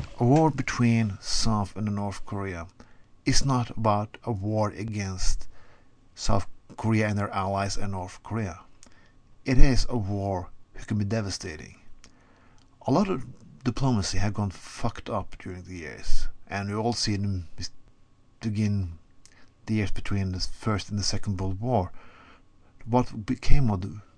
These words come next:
what was the reason the first, First World War happened and the Second World War happened? During the Cold War, it was very,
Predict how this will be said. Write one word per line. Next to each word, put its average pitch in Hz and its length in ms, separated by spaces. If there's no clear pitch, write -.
what 110 380
was 98 120
the 107 100
reason 107 340
the 98 120
first, 98 240
First - 420
World 101 240
War 101 180
happened 92 420
and 90 220
the - 80
Second 113 300
World 92 200
War 95 220
happened? - 360
During 147 240
the 180 80
Cold 139 480
War, 104 380
it 135 60
was 131 300
very, 139 420